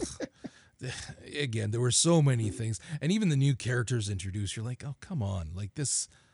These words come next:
this is not feeling original anymore, and it's, like, not making sense at points for everyone. Maybe somebody who's gone through over all the grimoires and everything,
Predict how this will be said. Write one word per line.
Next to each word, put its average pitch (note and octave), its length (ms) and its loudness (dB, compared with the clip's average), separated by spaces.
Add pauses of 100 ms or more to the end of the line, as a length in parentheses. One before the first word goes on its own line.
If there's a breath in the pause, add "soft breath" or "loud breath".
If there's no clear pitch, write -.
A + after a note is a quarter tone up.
(280 soft breath)
this A#2+ 240 0
is B2+ 100 2
not C#3 220 4
feeling C#3+ 320 4
original A#2+ 520 2
anymore, G2+ 420 -2
and A2+ 100 2
it's, - 360 -4
like, G#2+ 400 -10 (260)
not A2 240 -2
making A2 340 -2
sense C3+ 320 0
at - 140 -4
points G#2+ 360 -4 (420 soft breath)
for - 260 -6
everyone. A2 480 0
Maybe B2+ 200 2
somebody B2+ 300 2
who's A#2 160 2
gone A#2+ 220 0
through - 200 -6 (120)
over A#2 300 0 (100)
all A#2+ 340 0
the A2+ 140 -2
grimoires A#2 680 0
and G#2+ 100 -2
everything, B2+ 340 0